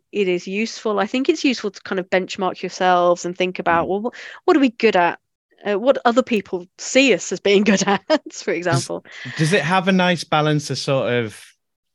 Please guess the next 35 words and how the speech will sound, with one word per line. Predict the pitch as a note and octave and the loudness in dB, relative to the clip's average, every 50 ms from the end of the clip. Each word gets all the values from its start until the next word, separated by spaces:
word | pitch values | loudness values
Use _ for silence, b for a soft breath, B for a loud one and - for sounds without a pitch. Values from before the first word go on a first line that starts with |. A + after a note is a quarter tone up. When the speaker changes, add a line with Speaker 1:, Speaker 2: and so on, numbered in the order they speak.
| _ _ _ - | _ _ _ -4
Speaker 2:
I | A#2+ A#2 | -2 0
mean, | B2 A#2+ A#2+ A#2 - | 0 0 0 -2 -2
it, | - A#2+ - B2+ | -6 -10 -10 -10
like, | B2+ B2+ - A2+ B2 - C#3 - D3 | -14 -12 -6 -2 0 0 0 0 0
is | C3 A#2+ G#2 | -2 0 0
it | C3+ B2 - - _ _ _ _ _ _ - | 0 -2 -2 -4 _ _ _ _ _ _ -6
profit | - C3 A#2 - - A#2+ F2+ - - _ | -2 -2 -2 -2 -2 -2 -2 -2 -6 _
focused, | - - - A#2+ A#2 A#2 A2 - A#2+ A2 A2 A2 - - - - - - | -14 -6 -2 0 0 0 0 -2 -2 -2 -2 -4 -6 -10 -12 -12 -10 -8
or, | - F#2 F#2+ F#2+ E2+ | -4 -4 -2 -2 -2
you | G#2 G#2 | -4 -2
know, | G2+ F#2+ F2+ | -2 -2 0
like, | F#2 F#2 F2+ F2 - | 0 0 -2 -2 -2
is | - E2+ - | -4 -6 -4
this | - G#2 F#2 - - | -4 -4 -4 -4 -6
research | F#2+ G2+ G2 - - G#2 G2+ F2 - - | -6 -6 -6 -4 -2 0 0 0 -2 -4
applicable | E2+ - - G#2 - - F#2+ F#2+ F#2 E2+ | -8 -6 -6 -6 -4 -6 -6 -6 -6 -6
to | - - F#2 F2 E2+ E2 F2 - - | -6 -6 -6 -4 -4 -6 -8 -10 -8
us | F#2 F2 E2 - - | -8 -8 -8 -10 -8
to | - G2 | -6 -4
make | F#2 F2 - - | -4 -4 -2 0
money | G#2+ A2 A2+ A2 | 0 2 2 2
from? | G2+ - - A2 G#2 G2+ G2 G2 B B B B B B B _ _ - | 0 0 0 0 0 0 -2 -6 B B B B B B B _ _ -6
Does | - A2+ F#2 | -6 -2 -2
it | A2+ - - | -2 -2 -2
have, | - A2+ G#2+ G#2 F#2 | 0 0 0 0 0
like, | G#2+ G2+ G2 - - | 0 0 0 -2 -2
quite | - - G#2 F#2+ | -2 -2 -2 -2
strong | - - - - A2 G2+ G2+ G2 F#2+ | -4 -6 -4 0 0 0 2 0 -2
ethics | - G2 G2 - - G#2 F#2+ - - - - - - - - _ - | -2 -4 -6 -4 -4 -6 -6 -6 -8 -14 -18 -18 -18 -20 -20 _ -6
in | - A#2 A2 A2 | -2 0 2 2
it? | A2 A2 A2 - - - | 2 2 0 -2 -4 -6
Is | G#2+ F#2 - | -8 -6 -4
it | A2+ - - | -4 -4 -4
like | G2+ G2+ F#2 G2 - | -2 -2 -2 -2 -2
a, | G#2 G2+ - | -4 -4 -6